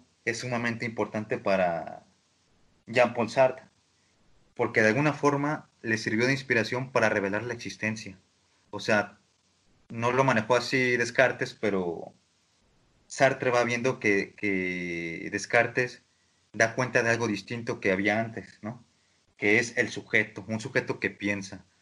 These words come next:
un sujeto que duda, un sujeto que duda de Dios, hasta de su propia existencia. Entonces, este es el Descartes que a Jean-Paul Sartre le interesa,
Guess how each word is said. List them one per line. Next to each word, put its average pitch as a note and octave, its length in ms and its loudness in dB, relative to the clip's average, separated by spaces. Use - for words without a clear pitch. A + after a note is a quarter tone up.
un A2+ 120 -8
sujeto B2 400 -4
que F#2+ 140 2
duda, G2 380 -4
un A2+ 120 -12
sujeto C3 380 -2
que G#2+ 120 2
duda A2+ 220 0
de G2 140 2
Dios, A2 400 2
hasta A2 180 0
de F#2+ 100 2
su F#2+ 120 -10
propia A2 280 -2
existencia. G2 680 -6
Entonces, C3 440 -4
este D3 260 4
es - 80 0
el A#2 80 0
Descartes A#2+ 580 0
que G2+ 220 2
a F#2 100 4
Jean-Paul A2 360 -2
Sartre A2+ 220 -2
le G2+ 40 -2
interesa, F#2+ 480 -4